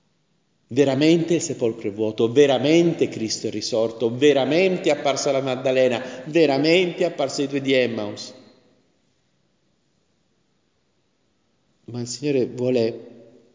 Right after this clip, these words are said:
che veramente nel nostro cuore si riaccenda questa speranza. Tu, Signore, sei vicino a me sempre. Questa situazione che c'ho nel mondo, questa situazione che c'ho nella mia vita,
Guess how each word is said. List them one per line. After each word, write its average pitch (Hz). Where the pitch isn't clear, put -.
che -
veramente 123
nel 98
nostro 104
cuore 110
si -
riaccenda 113
questa -
speranza. -
Tu, -
Signore, 123
sei 120
vicino 107
a 101
me 101
sempre. 82
Questa 147
situazione 139
che 120
c'ho 151
nel 135
mondo, 151
questa 135
situazione 147
che 151
c'ho 156
nella 135
mia 135
vita, 165